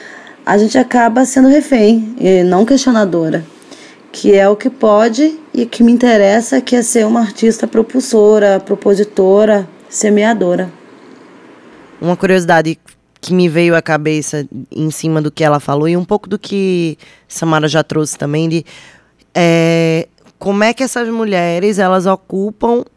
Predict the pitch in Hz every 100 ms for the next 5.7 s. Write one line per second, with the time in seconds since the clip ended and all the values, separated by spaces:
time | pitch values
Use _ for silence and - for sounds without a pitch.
0 | _ 175 190 202 196 175 165 160 170 202
1 | _ _ _ _ _ - 170 170 170 175
2 | 185 185 185 180 175 170 165 - 175 165
3 | 165 165 160 151 147 143 143 135 - _
4 | _ - - _ _ _ - 294 - 320
5 | - 254 269 254 196 220